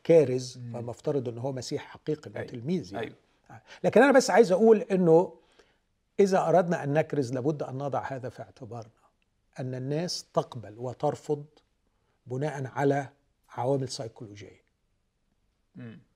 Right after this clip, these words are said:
Speaker 1: حددت هيقبل إيه ويرفض إيه.
Speaker 2: أوكي.
Speaker 1: خليني أدي لك مثال من الكتاب
Speaker 2: اديني.
Speaker 1: المقدس.
Speaker 2: آه، بليز، بليز. حلو قوي، بالذات لأن
Speaker 1: Yeah.
Speaker 2: أنا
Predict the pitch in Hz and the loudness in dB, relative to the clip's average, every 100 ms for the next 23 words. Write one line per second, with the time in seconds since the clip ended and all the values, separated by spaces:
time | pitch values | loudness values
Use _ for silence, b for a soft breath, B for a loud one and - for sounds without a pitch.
0 | _ - 151 139 120 180 233 247 254 - | _ -8 -4 -4 4 6 8 4 0 -12
1 | _ - 143 - 147 127 160 139 131 - | _ -2 -2 0 -4 -4 -2 -2 -4 -10
2 | 107 98 - _ _ _ _ _ _ _ | -20 -20 -20 _ _ _ _ _ _ _
3 | - - - - _ _ 185 220 190 196 | -14 -12 -12 -14 _ _ 2 4 4 2
4 | - 156 165 156 131 - 131 117 113 - | 0 0 0 0 -4 -10 -14 -12 -16 -16
5 | 107 - 139 120 - 139 123 - _ 139 | -18 -8 -2 -2 -2 -4 -4 -12 _ -8
6 | 131 - - 147 139 127 107 123 117 156 | -6 -4 0 2 2 0 -4 -12 4 6
7 | 151 135 131 151 | 6 0 0 0